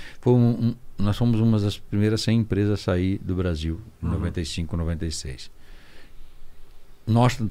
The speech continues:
Speaker 1: nesse passo que a gente fez junto com, com o G P aqui, a gente mostrou que a categoria, o setor de restaurante, de comida fora de casa, tinha valor. E eles apostaram nisso.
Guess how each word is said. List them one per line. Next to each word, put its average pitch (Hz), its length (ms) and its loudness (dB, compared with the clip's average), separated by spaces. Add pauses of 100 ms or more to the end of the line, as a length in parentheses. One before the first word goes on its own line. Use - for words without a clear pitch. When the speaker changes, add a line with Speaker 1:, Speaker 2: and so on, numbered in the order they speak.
Speaker 1:
nesse 147 320 4
passo 98 340 0
que 101 80 -2
a - 20 2
gente 90 160 -2
fez 90 240 -4
junto 80 280 -6
com, 78 240 -6 (340)
com 87 160 -6
o 80 60 -2
G 80 140 -4
P 85 200 -4
aqui, 117 340 -2 (360)
a 104 100 -4
gente 110 200 0
mostrou 123 340 2
que 139 220 -6 (720)
a 135 80 -6
categoria, 113 600 2 (240)
o 87 80 -6
setor 151 480 2
de 110 120 0
restaurante, 90 600 0
de 82 80 -8
comida 101 340 0
fora 90 220 -2
de 80 100 -6
casa, 110 260 -2 (260)
tinha 123 240 2
valor. 104 340 2 (520)
E 98 80 0
eles 107 200 2
apostaram 127 460 -2
nisso. 151 220 -4